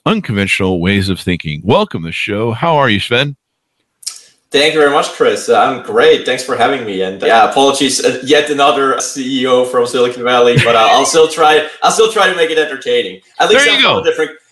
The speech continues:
Speaker 2: at least I'm from a different country. That's, that
Speaker 1: There you go.
Speaker 2: maybe
Speaker 1: Well,
Speaker 2: makes it a little bit better.
Speaker 1: We kept the Silicon Valley, folks. We just added, like, authors and all from all walks of life.
Speaker 2: No, that's good. That's good. There, there
Speaker 1: Spread
Speaker 2: needs
Speaker 1: the
Speaker 2: to be
Speaker 1: news out.
Speaker 2: more. It's, it,
Speaker 1: Yeah.
Speaker 2: it can be pretty much of a, can be a big bubble here. I'm not gonna lie.
Speaker 1: Yeah,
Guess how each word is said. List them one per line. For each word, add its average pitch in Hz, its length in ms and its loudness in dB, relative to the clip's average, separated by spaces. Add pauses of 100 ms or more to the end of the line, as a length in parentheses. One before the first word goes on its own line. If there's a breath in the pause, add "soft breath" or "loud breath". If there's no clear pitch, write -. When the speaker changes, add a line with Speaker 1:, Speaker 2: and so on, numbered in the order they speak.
Speaker 2:
at 190 140 4
least 247 180 2
I'm 240 80 2
from 214 160 4
a 185 40 -4
different 160 280 0
country. 120 360 -2
That's, 107 320 -6
that - 200 -4
Speaker 1:
There 220 160 2
you 113 160 -2
go. 73 40 -12
Speaker 2:
maybe 104 240 -16
Speaker 1:
Well, 208 200 2
Speaker 2:
makes - 180 -6
it 107 80 -12
a - 20 -12
little 98 140 -6
bit 98 140 -10
better. 92 180 -10 (240)
Speaker 1:
We 151 140 2
kept 247 260 0
the 233 100 0
Silicon 170 440 0
Valley, 151 260 4
folks. 139 300 0
We 131 60 -4
just 139 200 0
added, 131 300 2
like, 101 280 0
authors 107 600 -4
and 90 100 -8
all 92 140 -2
from 92 200 -6
all 98 160 -2
walks 92 240 -8
of 78 120 -18
life. 90 100 -6
Speaker 2:
No, 123 140 2
that's - 200 0
good. 123 280 2
That's 135 200 0
good. 123 260 2
There, - 20 -4
there 131 160 2
Speaker 1:
Spread 120 160 2
Speaker 2:
needs 98 160 -2
Speaker 1:
the - 20 -2
Speaker 2:
to - 0 -
be 101 120 0
Speaker 1:
news 104 100 -8
out. 80 80 -4
Speaker 2:
more. 98 160 -2
It's, - 280 -8
it, 143 80 2
Speaker 1:
Yeah. 127 140 2
Speaker 2:
it - 20 0
can 175 140 0
be 151 160 -2
pretty 175 220 -2
much 156 180 2
of 120 60 -6
a, 120 240 0 (240 loud breath)
can 196 100 0
be 220 80 4
a 190 80 2
big 185 220 -2
bubble 113 320 2
here. 95 200 0
I'm 101 80 -2
not 107 160 -2
gonna 92 140 -6
lie. 80 260 -2
Speaker 1:
Yeah, 107 280 0